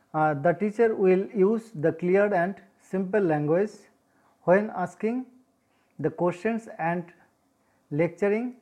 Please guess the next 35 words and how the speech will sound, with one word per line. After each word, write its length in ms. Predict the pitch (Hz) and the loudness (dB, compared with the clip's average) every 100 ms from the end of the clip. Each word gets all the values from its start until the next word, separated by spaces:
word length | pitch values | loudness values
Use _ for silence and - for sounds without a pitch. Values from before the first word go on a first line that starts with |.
| 147 | -8
during 400 | 139 160 185 190 | -2 0 0 0
the 100 | 151 | -2
class।" 300 | - 135 123 - - _ _ _ _ _ _ _ _ _ _ - - _ | -4 -8 -10 -14 -20 _ _ _ _ _ _ _ _ _ _ -20 -20 _
तो 140 | 220 | 2
ये 220 | 226 240 277 | 2 0 0
common 340 | 240 226 240 | -2 -2 -4
से, 200 | - 214 | -6 -6
ये 200 | 185 202 | 2 2
common 380 | 202 208 233 226 | 2 -2 -2 -4
जो 100 | 214 | -4
sentence 460 | - 165 175 175 | -4 -2 -2 -2
है, 140 | 214 175 | -2 -2
इस 140 | 170 | -2
sentence 320 | 170 156 151 | -4 -4 -6
को 100 | - | -2
आपको 260 | 147 - 190 | -2 -2 -6
common 300 | 185 147 156 | -4 -2 0
ही 60 | 156 | 0
रखना 260 | 135 147 | -2 -4
पड़ेगा। 360 | 143 143 156 254 - - - | -2 -2 -2 -6 -12 -14 -6
उसके 260 | 165 - | -6 -2
बाद 220 | 185 196 156 | 2 2 2
आप 100 | 131 | -2
जो 220 | 123 147 | -2 -4
question 340 | 147 139 151 | -4 -6 -8
पूछ 300 | 151 190 185 | -6 -8 -6
रहे 80 | 214 | -4
हैं, 80 | 208 | -2
यहाँ 100 | 190 | -2
पे 140 | 190 | -2
example 380 | 170 170 180 175 | -4 -4 -4 -2
दे 160 | 175 196 | 0 0
दीजिए, 300 | 196 196 185 | -2 -4 -6
simple 380 | 196 190 196 | -6 -6 -4
questions, 500 | 180 175 - 175 175 | -4 -6 -6 -12 -12